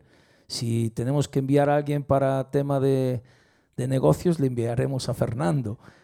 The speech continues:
Cada uno tiene su, su lugar.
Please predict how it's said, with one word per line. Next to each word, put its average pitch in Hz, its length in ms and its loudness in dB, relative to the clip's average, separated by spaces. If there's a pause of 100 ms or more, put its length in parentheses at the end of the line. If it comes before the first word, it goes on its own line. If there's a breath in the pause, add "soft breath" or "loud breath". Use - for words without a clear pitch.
(560 soft breath)
Cada 127 240 -2
uno 165 240 4
tiene 170 260 2
su, 127 560 2 (640)
su - 260 -4
lugar. 123 480 0